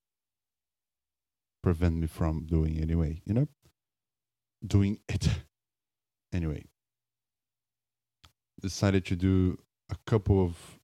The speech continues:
different things with this. First and foremost, just do a, a, a more extended first, first, uh, like, speech or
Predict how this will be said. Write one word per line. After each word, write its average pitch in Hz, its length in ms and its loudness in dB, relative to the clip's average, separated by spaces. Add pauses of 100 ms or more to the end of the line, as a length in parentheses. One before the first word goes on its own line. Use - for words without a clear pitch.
(580)
different 104 340 -2
things 107 220 0
with 110 140 0
this. 117 480 0 (1120)
First 92 280 -2
and 90 100 -6
foremost, 85 540 -4
just - 480 -10 (920)
do 117 200 2
a, 107 100 2
a, 90 300 -6 (100)
a 98 60 -4
more 92 260 0
extended 92 920 -4
first, - 880 -4 (1300)
first, 80 420 -6
uh, 80 240 -6
like, 78 220 -12
speech - 880 -8
or 117 560 -4